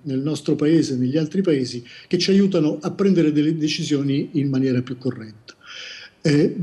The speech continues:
fra questo, per esempio, non so se qualcuno ha mai visto il sito del nostro giornale o ha comprato delle copie digitali,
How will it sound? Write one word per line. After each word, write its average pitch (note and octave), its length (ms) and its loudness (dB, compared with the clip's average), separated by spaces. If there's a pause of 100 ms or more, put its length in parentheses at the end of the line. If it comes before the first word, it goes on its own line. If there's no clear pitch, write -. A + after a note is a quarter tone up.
(140)
fra E3+ 220 0
questo, E3+ 480 0
per D#3+ 160 0
esempio, D3+ 480 0
non C#3 100 -4
so C3 220 -8
se B2+ 140 -10
qualcuno C3+ 340 -2
ha B2+ 40 -2
mai C3+ 200 0
visto C3 420 0
il B2 160 2
sito C3+ 380 2
del B2 180 2
nostro B2+ 340 0
giornale C3 500 2
o B2+ 180 4
ha B2+ 60 0
comprato C3+ 480 0
delle B2+ 160 2
copie C#3+ 300 0
digitali, C3+ 680 -2